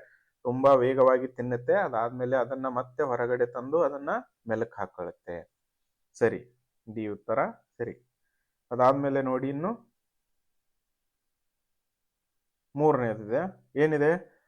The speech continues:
ಕೆಳಗೆ ಕೊಟ್ಟಿರುವ ಪ್ರತಿಯೊಂದು ವಾಕ್ಯಕ್ಕೆ ಸರಿ ಉತ್ತರವನ್ನು ಸರಿ ಗುರುತಿನ ಚಿಹ್ನೆಯಿಂದ ಗುರುತಿಸಿ. ಎ, ಕೊಬ್ಬು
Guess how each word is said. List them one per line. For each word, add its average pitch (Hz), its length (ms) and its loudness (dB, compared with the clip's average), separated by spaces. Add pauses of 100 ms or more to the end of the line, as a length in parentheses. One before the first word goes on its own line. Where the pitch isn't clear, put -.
(280)
ಕೆಳಗೆ 175 300 4
ಕೊಟ್ಟಿರುವ 147 540 0
ಪ್ರತಿಯೊಂದು 147 680 -4
ವಾಕ್ಯಕ್ಕೆ 127 640 -4
ಸರಿ 151 460 -4
ಉತ್ತರವನ್ನು 131 1040 -6 (1200)
ಸರಿ 135 240 -2
ಗುರುತಿನ 127 540 -4
ಚಿಹ್ನೆಯಿಂದ 113 600 -6
ಗುರುತಿಸಿ. 120 840 -4 (640)
ಎ, 139 180 6 (840)
ಕೊಬ್ಬು 170 720 4